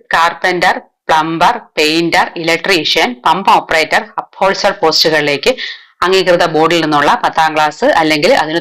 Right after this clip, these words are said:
തത്തുല്യമായിട്ടുള്ള യോഗ്യത ഉണ്ടായിരിക്കണം. കൂടാതെ ഇൻഡസ്ട്രിയൽ ട്രെയിനിങ് ഇൻസ്റ്റിറ്റ്യൂട്ടിൽ, അതായത് ഐ ടി ഐയിൽ നിന്ന് ബന്ധപ്പെട്ട ട്രേഡിൽ രണ്ട് വർഷത്തെ സർട്ടിഫിക്കറ്റ് കോഴ്സ് ഉണ്ടായിരിക്കണം.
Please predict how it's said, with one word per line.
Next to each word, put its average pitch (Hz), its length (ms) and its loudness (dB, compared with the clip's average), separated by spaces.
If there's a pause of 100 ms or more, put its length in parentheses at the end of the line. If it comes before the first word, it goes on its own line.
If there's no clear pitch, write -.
തത്തുല്യമായിട്ടുള്ള 156 760 2
യോഗ്യത 156 400 0
ഉണ്ടായിരിക്കണം. 147 680 -2 (280)
കൂടാതെ 165 460 0
ഇൻഡസ്ട്രിയൽ 208 720 0
ട്രെയിനിങ് 180 440 0
ഇൻസ്റ്റിറ്റ്യൂട്ടിൽ, 156 540 -2
അതായത് 156 280 2
ഐ 160 180 0
ടി - 180 -6
ഐയിൽ 160 220 2
നിന്ന് 147 240 -2
ബന്ധപ്പെട്ട 156 440 -2
ട്രേഡിൽ 151 680 0
രണ്ട് 180 280 0
വർഷത്തെ 151 460 0
സർട്ടിഫിക്കറ്റ് 170 640 -2
കോഴ്സ് 147 300 0
ഉണ്ടായിരിക്കണം. 151 640 -2